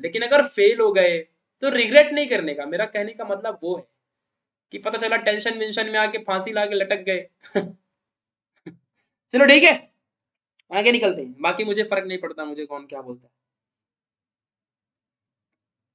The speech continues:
भाई YouTube है, YouTube के अंदर कोई कुछ भी बकते रहता है, अब क्या ही बोलेंगे।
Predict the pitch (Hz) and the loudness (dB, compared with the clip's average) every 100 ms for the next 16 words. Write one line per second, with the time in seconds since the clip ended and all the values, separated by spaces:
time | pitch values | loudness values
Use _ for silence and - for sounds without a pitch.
0 | _ _ _ - 175 196 175 175 165 139 | _ _ _ -10 -6 -6 -6 -8 -8 -8
1 | 143 151 156 170 170 156 160 160 151 151 | -8 -10 -10 -12 -10 -10 -8 -10 -10 -14
2 | 147 139 151 143 135 143 135 131 127 - | -14 -14 -14 -14 -16 -16 -16 -18 -20 -16
3 | 135 143 139 131 131 _ | -16 -16 -20 -20 _ _